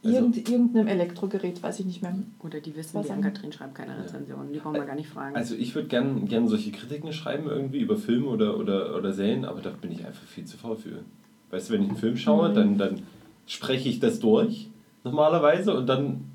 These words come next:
Speaker 1: ist es wieder raus.
Speaker 2: Aber du
Speaker 3: Ja.
Speaker 2: verschriftlichst es
Speaker 1: Nee,
Speaker 2: nicht für die
Speaker 1: nee.
Speaker 2: Plattform.
Speaker 3: Ja.
Speaker 1: Aber,
Speaker 2: <laughs> Ja,
Speaker 1: aber
Speaker 2: stimmt schon.
Speaker 1: weil, ja, ich
Speaker 3: Aber
Speaker 1: weiß
Speaker 3: mir
Speaker 1: auch
Speaker 3: geht
Speaker 1: nicht,
Speaker 3: das
Speaker 1: ob das
Speaker 3: genauso mit Büchern, weil
Speaker 1: Ja.
Speaker 3: ich hab auch schon oft gedacht,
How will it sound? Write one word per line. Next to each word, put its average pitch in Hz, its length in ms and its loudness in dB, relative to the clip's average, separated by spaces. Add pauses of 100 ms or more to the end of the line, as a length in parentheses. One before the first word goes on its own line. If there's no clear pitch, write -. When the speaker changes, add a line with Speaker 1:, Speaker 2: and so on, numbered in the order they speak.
Speaker 1:
ist 135 140 -4
es 139 120 -4
wieder 143 160 4
raus. 104 320 6
Speaker 2:
Aber 208 120 4
du 202 60 8
Speaker 3:
Ja. - 40 0
Speaker 2:
verschriftlichst 226 840 2
es 196 140 0
Speaker 1:
Nee, - 160 10
Speaker 2:
nicht - 300 4
für - 280 4
die - 0 -
Speaker 1:
nee. 110 180 10
Speaker 2:
Plattform. 175 560 2
Speaker 3:
Ja. - 80 2
Speaker 1:
Aber, 120 160 6
Speaker 2:
<laughs> - 0 -
Ja, 117 80 8
Speaker 1:
aber 117 220 6
Speaker 2:
stimmt 107 300 4
schon. 120 80 2
Speaker 1:
weil, 117 340 2
ja, 95 280 2 (220)
ich - 80 -6
Speaker 3:
Aber 214 100 6
Speaker 1:
weiß 220 60 6
Speaker 3:
mir 220 80 6
Speaker 1:
auch - 40 6
Speaker 3:
geht - 100 6
Speaker 1:
nicht, 247 60 4
Speaker 3:
das 226 60 0
Speaker 1:
ob - 60 -6
das 202 80 2
Speaker 3:
genauso 233 240 4
mit 202 220 2
Büchern, 294 440 0 (180)
weil 208 180 2
Speaker 1:
Ja. 214 100 6
Speaker 3:
ich 214 80 0
hab 226 80 2
auch 220 60 -2
schon - 160 -4
oft 247 140 -2
gedacht, 220 200 -2